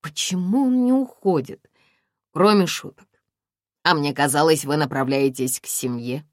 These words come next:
друзьям". "Я приехала, чтобы разыскать кое-кого". После паузы отвечаю я. "Я думала, он здесь, а его нет. Поэтому я уезжаю.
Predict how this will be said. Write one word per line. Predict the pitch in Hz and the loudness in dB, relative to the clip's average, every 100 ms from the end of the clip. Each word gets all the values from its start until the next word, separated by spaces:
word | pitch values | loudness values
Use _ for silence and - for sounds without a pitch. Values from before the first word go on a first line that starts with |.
| _ _ - | _ _ -6
друзьям". | 151 151 123 117 139 - _ _ _ _ _ _ _ _ _ _ _ _ _ _ | -2 0 -2 -8 -10 -12 _ _ _ _ _ _ _ _ _ _ _ _ _ _
"Я | 190 185 175 | -4 -2 -2
приехала, | 156 156 156 - 135 | -4 -6 -6 -8 -12
чтобы | 135 147 139 | -10 -8 -6
разыскать | 139 139 135 - 127 - | -6 -6 -10 -8 -10 -10
кое-кого". | - 127 - 135 - - _ _ _ _ _ 170 | -12 -12 -12 -16 -16 -20 _ _ _ _ _ 0
После | 165 - 127 | 0 0 -4
паузы | 131 151 180 170 | -2 -2 -4 -6
отвечаю | 147 131 151 127 127 123 | -10 -8 -8 -6 -8 -8
я. | 123 - _ _ _ _ _ _ - | -10 -16 _ _ _ _ _ _ 0
"Я | 180 247 | 4 6
думала, | 359 349 254 | 4 2 0
он | 180 165 | -2 -4
здесь, | 139 131 165 262 - 156 | -8 -4 -2 -2 -2 -6
а | |
его | 147 143 | -6 -4
нет. | 185 190 180 - _ _ _ _ _ | -4 -4 -8 -14 _ _ _ _ _
Поэтому | 175 185 247 165 | -2 0 -2 -4
я | 131 143 165 | -4 -4 -4
уезжаю. | 156 127 120 127 | -6 -8 -10 -12